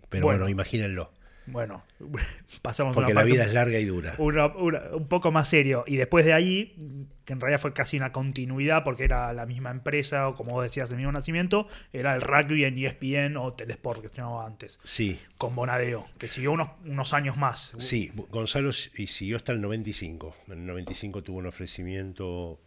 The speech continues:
Speaker 1: irrenunciable de otro canal, y la verdad que es súper entendible que se haya ido, porque,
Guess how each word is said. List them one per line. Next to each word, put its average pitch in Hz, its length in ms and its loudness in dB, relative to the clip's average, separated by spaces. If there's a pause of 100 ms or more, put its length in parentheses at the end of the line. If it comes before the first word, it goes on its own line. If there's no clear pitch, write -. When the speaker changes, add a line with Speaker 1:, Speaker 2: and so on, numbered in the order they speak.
(380)
Speaker 1:
irrenunciable 120 1040 -2
de 78 100 -6
otro 90 220 -6
canal, 110 560 -2
y 76 280 -8
la 73 120 -8
verdad 73 220 -8
que 76 80 -6
es 71 160 -12
súper - 380 -10
entendible 92 580 -6
que 85 80 -12
se 98 100 -8
haya 85 180 -6
ido, 95 300 -4
porque, - 200 -20